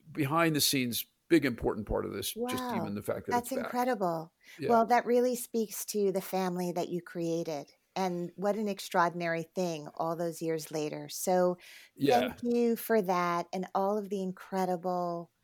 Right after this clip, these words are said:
Speaker 2: hours of entertainment and distraction.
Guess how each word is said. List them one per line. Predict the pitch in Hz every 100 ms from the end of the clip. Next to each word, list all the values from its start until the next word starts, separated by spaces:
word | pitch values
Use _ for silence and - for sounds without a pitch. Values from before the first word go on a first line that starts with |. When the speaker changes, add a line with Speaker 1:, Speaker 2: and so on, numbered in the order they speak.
| _ _ -
Speaker 2:
hours | 175 175 175 170 165 -
of | - 160 -
entertainment | 175 180 170 175 170 170 170 165
and | 175
distraction. | 160 165 - 180 175 175 - 180 165 160